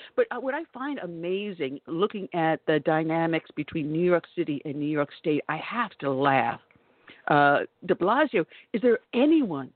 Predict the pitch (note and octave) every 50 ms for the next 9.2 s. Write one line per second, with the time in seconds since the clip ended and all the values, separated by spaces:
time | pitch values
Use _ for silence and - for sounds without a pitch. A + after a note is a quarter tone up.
0 | _ - D#3 - - C#3+ D3 D3 D3+ - - _ - D#3 C#3+ - _ D#3 D3 C#3+
1 | D3 D3 - C3+ D3 C#3+ - - C3+ C#3 C#3 C3+ C3+ B2+ G#2 G2+ - _ _ _
2 | _ - F3+ F3 E3+ G#3 G3 - - _ _ - G#3 A3 C4 C#4+ D#4 C#4+ B3 -
3 | - D3 C#3+ C#3 C#3 C3 C3 D3 F3 F#3 F3+ - F#3 D3+ - - - E3+ F3 D#3
4 | C#3 C3 B2+ - F2+ - - - E3+ D#3 - - D#3+ - _ _ - D#3+ E3+ F#3
5 | F3 - _ _ - _ F3+ E3 - D3 C3+ - A2+ B2 C3 C#3 D3+ - - -
6 | D#3+ D3 D3 _ _ _ _ - - - D#4 - C#4+ - - E4 E4 - - -
7 | D#4+ E4 - - G4+ A3+ A#3+ A#3+ A#3+ A#3 - F#3+ G#3 G3 G3+ - _ F3 D#3+ F3
8 | F#3+ E3+ F3 F#3+ F#3+ - _ _ _ G3 A3+ B3+ C4 B3 A3 F3+ F3 F3 F3+ F3+
9 | F3 D#3+ D#3